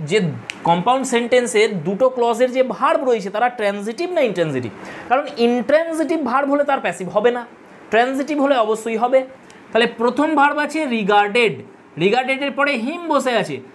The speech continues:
তাহলে অবশ্যই এটা object, কারণ noun বা pronoun বা gerund object হয়, আমরা আছে এটার object হিম, এখানেও হচ্ছে হিম object। এইবার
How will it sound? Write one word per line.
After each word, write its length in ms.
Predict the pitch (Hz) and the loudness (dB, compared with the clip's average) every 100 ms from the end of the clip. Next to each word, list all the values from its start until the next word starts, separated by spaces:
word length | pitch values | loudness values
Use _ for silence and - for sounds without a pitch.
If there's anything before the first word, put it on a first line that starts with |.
| - | -4
তাহলে 180 | 160 180 175 | 0 0 2
অবশ্যই 520 | 180 240 240 277 - | 2 2 2 -2 0
এটা 240 | 208 208 214 | 0 2 2
object, 760 | 185 156 143 185 165 - - | 2 -2 -2 0 -2 -8 -4
কারণ 320 | 165 175 170 - - 156 | 0 0 0 -4 -6 0
noun 420 | 156 175 226 247 | 2 2 0 2
বা 120 | 233 | 0
pronoun 500 | 220 190 196 214 240 | 2 0 2 2 2
বা 120 | 240 | 0
gerund 360 | 196 214 220 220 | 0 -2 0 0
object 340 | 208 226 233 | 0 -2 0
হয়, 120 | 269 | 0
আমরা 180 | 254 247 | 2 2
আছে 300 | 202 - 131 - - - | 0 -2 -10 -12 -20 -8
এটার 220 | 165 208 | -2 2
object 360 | 220 190 214 - - | 2 2 0 -2 -2
হিম, 220 | 220 311 349 - - - - - | -2 -2 -6 -18 -20 -20 -20 -6
এখানেও 440 | 185 190 226 262 254 | -4 -2 0 2 2
হচ্ছে 420 | 240 233 277 349 - - - - - - - - | 0 0 -2 -2 -6 -20 -20 -20 -18 -16 -10 -2
হিম 360 | 277 302 196 117 - - | 0 0 -2 -8 -8 -2
object। 400 | 196 160 151 - - - - - | 0 0 -4 -6 -18 -20 -18 -4
এইবার 360 | 226 339 339 | -2 2 0